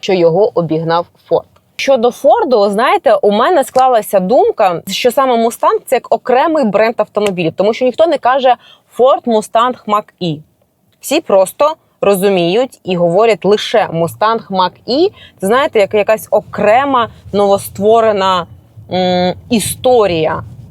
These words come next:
е, бренду Ford, який себе, ви самі знаєте, як зарекомендував. Тобто це номер один в, взагалі в автомобільній індустрії. Тому, е, давайте ви зараз напишете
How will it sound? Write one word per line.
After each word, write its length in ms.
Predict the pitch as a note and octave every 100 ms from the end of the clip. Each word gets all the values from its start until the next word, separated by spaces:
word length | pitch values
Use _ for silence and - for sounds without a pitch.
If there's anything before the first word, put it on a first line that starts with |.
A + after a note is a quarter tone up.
| - -
е, 180 | E3+ E3+
бренду 600 | F3 E3+ A3 G#3 F3+ E3+
Ford, 380 | E3 A#3 D#4+ -
який 260 | A#3+ - G3
себе, 720 | - F3+ F#3 F#3 F3 E3 E3
ви 460 | D#3 D#3 F3+ F3+ E3
самі 360 | - F#3+ D#3+
знаєте, 440 | D3+ F3+ D#3+ D#3 E3+
як 220 | E3 D#3
зарекомендував. 880 | D#3+ D#3 D#3 E3 D#3+ F3 F#3+ C4+ C#4
Тобто 220 | E3 D#3+
це 160 | - E3+
номер 380 | F#3 G3 F#3 F#3
один 460 | F3+ F3 G3 E3+ - - - - -
в, 280 | D#3 D#3+ E3
взагалі 580 | E3 F3+ G3 G3+ G3 E3+
в 100 | D#3
автомобільній 880 | - - F3+ F3 F#3 F#3 E3 D#3+ -
індустрії. 760 | E3+ E3+ - - F#4+ F4+ G#3 - - - - - - -
Тому, 580 | G3+ G#3 A#3+ D#4 E4+ D4 -
е, 220 | A3 G#3
давайте 420 | G#3 A#3+ D4 A3
ви 120 | G#3
зараз 340 | G#3 A#3 G#3+ G3+
напишете 840 | F#3 G#3+ G#3+ - F#3 F#3 E3 D#3